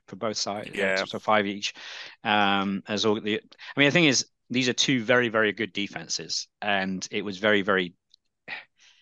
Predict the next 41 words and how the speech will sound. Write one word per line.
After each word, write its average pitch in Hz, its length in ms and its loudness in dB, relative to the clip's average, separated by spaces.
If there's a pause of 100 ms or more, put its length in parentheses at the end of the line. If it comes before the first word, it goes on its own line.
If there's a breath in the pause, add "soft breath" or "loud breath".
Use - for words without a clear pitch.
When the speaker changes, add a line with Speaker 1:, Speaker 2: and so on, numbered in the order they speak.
(600 soft breath)
Speaker 1:
it 120 40 0
was 113 100 0
difficult 123 340 0
conditions. 92 680 -2
I 107 60 4
always 160 200 6
find 156 160 4
it 127 40 0
really 127 160 4
hard 117 240 4
to - 80 -2
analyze 98 460 0
games 92 280 -4
in 92 80 -6
these 87 100 -6
kind 101 140 -8
of 87 60 -8
conditions, 92 420 -4
because 95 160 -10
you 113 80 -4
just 123 160 -2
don't 104 180 0
know 98 280 -4 (100)
to - 80 -10
what 98 120 -2
extent 90 420 -6
it 95 100 -14
plays 90 240 -6
a 95 60 -8
role. 101 300 0
And, 90 100 -10 (420 loud breath)
um, 95 540 -2
but 101 120 2
obviously 104 300 2
there 95 100 -2
was 95 120 -4
a 98 40 -2
lot 107 200 2
of 98 200 0 (240)
scrappy - 440 -2
football. 90 760 -8